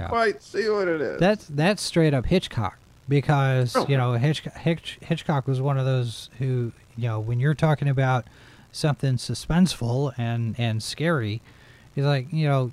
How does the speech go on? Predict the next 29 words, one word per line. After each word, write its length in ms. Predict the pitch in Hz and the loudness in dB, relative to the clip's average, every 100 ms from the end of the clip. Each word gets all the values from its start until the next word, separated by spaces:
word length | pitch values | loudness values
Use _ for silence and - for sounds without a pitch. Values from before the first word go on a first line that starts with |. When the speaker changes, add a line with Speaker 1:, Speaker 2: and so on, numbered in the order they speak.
| - | -2
Speaker 1:
you 180 | 165 208 | 2 6
only 240 | 226 220 165 | 6 6 6
give 280 | 135 196 202 | 4 4 6
'em 320 | 185 165 139 - - - - | 6 4 2 -4 -20 -20 -8
just 280 | 185 196 - | 0 0 2
so 160 | 196 | 2
much. 420 | 175 175 147 - 135 | 4 4 2 -4 -4
The 140 | 131 | 0
audience 600 | 139 180 190 180 160 - - | 2 4 4 4 2 -2 -2
has 400 | 156 156 139 127 | 0 2 0 0
the 120 | 131 | 0
imagination, 720 | 135 147 143 139 147 143 135 | 2 2 2 2 4 4 4
they 140 | 135 147 | 4 2
fill 260 | 165 156 143 | 2 4 4
in 80 | |
the 80 | 127 | 2
details, 400 | 131 151 139 123 | 2 2 2 2
they 160 | 127 170 | 2 2
can 120 | 160 | 2
scare 320 | - 185 185 | 0 2 4
themselves 560 | 156 143 - 185 180 135 | 4 2 4 4 6 4
a 60 | |
whole 200 | 127 240 | 6 8
lot 120 | 247 190 | 8 6
more 220 | 180 170 | 6 6
than 100 | 160 | 4
I 140 | 175 | 2
can 120 | 156 | 2
do. 280 | 117 104 104 | 2 0 -2